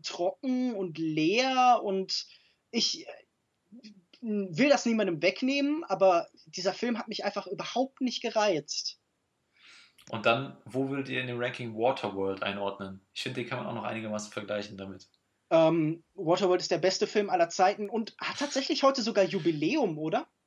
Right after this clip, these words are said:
Speaker 2: Echt?
Speaker 1: Ich glaube, warte, das, äh, gucke ich kurz nach, eine Sekunde.
Speaker 2: Was ein Zufall. Nutzt doch dafür dieses berühmt-berüchtigte Internet zum Nachgucken. Water-, also ich hab das nur letztens gesehen, äh, bei einem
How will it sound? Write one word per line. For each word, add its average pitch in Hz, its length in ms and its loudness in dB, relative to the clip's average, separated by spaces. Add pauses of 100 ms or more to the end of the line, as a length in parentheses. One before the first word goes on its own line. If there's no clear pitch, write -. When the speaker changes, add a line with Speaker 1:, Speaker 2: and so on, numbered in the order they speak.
Speaker 2:
Echt? - 360 -8 (400)
Speaker 1:
Ich - 180 0
glaube, 202 540 4
warte, 190 380 0
das, - 220 -12
äh, 127 160 -10
gucke 175 180 -8
ich 160 100 -10
kurz 143 180 -8
nach, 151 220 0
eine 160 140 -8
Sekunde. 143 300 -12 (220)
Speaker 2:
Was 120 200 -2
ein 113 120 -2
Zufall. 104 520 -10
Nutzt 151 220 -6
doch 156 100 -6
dafür 135 260 -6
dieses 120 280 -6
berühmt-berüchtigte 123 680 -8
Internet 101 520 -8 (1300)
zum 113 180 -12
Nachgucken. 98 640 -12 (720)
Water-, 139 340 4
also 123 240 2
ich 123 140 0
hab 131 100 -4
das - 140 -10
nur 131 80 -4
letztens 131 340 -4
gesehen, 120 320 -6
äh, 110 220 -4
bei 107 80 0
einem 107 200 -6